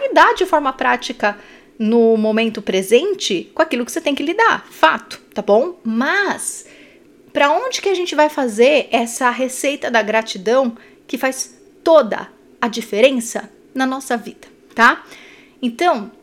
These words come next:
você vai olhar pra outras coisas que estão funcionando, né? Como eu disse, você não vai ignorar, você vai ter que pagar o aluguel. Vamos se virar esse mês pra fazer o que tem que fazer, tá?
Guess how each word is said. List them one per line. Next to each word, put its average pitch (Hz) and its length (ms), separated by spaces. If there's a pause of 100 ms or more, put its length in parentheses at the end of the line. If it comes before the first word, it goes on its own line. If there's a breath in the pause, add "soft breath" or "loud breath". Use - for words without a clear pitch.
(500)
você 233 300
vai 240 320 (260)
olhar 262 600
pra 247 340
outras 370 600
coisas 311 440
que - 80
estão 226 260
funcionando, 330 800 (220)
né? 233 300 (160)
Como 220 180
eu 302 60
disse, - 340
você - 140
não 180 60
vai 277 120
ignorar, 392 520
você - 140
vai 190 180
ter 247 100
que - 80
pagar 302 220
o 359 100
aluguel. 349 420 (180)
Vamos 269 520
se 453 120
virar 370 320
esse 381 140
mês 320 200
pra 349 120
fazer 349 200
o - 20
que 349 60
tem 359 120
que - 60
fazer, 427 560
tá? 226 340